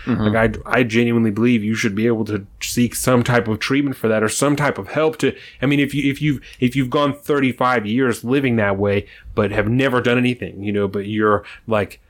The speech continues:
Speaker 2: like, I, like, I need help, you know, like, something's going on. I know that something is wrong. Like, what the fuck is going on, you know?
Speaker 1: Yeah.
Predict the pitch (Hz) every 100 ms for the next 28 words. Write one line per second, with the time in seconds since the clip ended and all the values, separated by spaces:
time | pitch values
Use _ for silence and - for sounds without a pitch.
0 | _ _ _ _ _ - 120 113 113 117
1 | 110 110 120 135 120 131 151 - 107 113
2 | 113 104 - 139 143 104 113 113 127 131
3 | 113 113 127 127 120 123 113 101 92 123
4 | 123 107 101 110 117 110 - 117 110 104
5 | 104 98 117 127 87 95 98 98 113 113